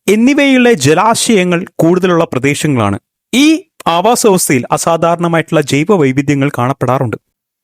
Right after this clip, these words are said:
റംസാറിന്റെ ഒരു ഹിസ്റ്ററി എടുത്തു നോക്കുവാണെങ്കിൽ ആയിരത്തി തൊള്ളായിരത്തി എഴുപത്തൊന്ന് ഇറാനിലെ റംസാർ എന്ന സ്ഥലത്ത് വെച്ചായിരുന്നു ഇതിന്റെ ആദ്യമായിട്ടുള്ള ഒരു convention കൂടുന്നത്. Headquarters of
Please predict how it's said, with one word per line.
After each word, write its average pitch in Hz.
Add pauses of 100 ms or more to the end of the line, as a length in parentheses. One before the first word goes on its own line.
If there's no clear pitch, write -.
റംസാറിന്റെ 285
ഒരു 247
ഹിസ്റ്ററി 269
എടുത്തു 247
നോക്കുവാണെങ്കിൽ 175 (100)
ആയിരത്തി 233
തൊള്ളായിരത്തി 254
എഴുപത്തൊന്ന് 190 (100)
ഇറാനിലെ 214
റംസാർ 190
എന്ന 220
സ്ഥലത്ത് 170
വെച്ചായിരുന്നു 160
ഇതിന്റെ 160
ആദ്യമായിട്ടുള്ള 170
ഒരു 151
convention 151
കൂടുന്നത്. 123 (340)
Headquarters 254
of 233